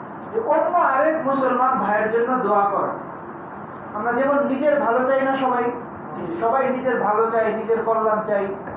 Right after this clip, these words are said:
আমাদের নিজেদের জন্য ভালো, নিজের কল্যাণ হোক, নিজের জীবন সুখ শান্তিতে কাটুক, এটা তো আমরা সবাই চাই। কিন্তু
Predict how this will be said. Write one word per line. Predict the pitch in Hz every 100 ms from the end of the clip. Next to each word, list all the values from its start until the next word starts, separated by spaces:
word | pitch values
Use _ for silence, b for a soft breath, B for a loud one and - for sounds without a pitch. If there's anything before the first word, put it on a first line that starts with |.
| - - - 220
আমাদের | 240 285 285
নিজেদের | 277 330 320 320
জন্য | 285 294 285
ভালো, | - 240 269 269 269
নিজের | 262 269
কল্যাণ | 254 254 262 262
হোক, | 226 247 254
নিজের | 247 247 247
জীবন | 254 247
সুখ | 247 254
শান্তিতে | 262 240 233 240
কাটুক, | 240 240 262 269
এটা | 262 262
তো | 262
আমরা | 247 247
সবাই | 233 214 202
চাই। | 185 156 - - - - - 156 - -
কিন্তু | 277 311 311 269 269 -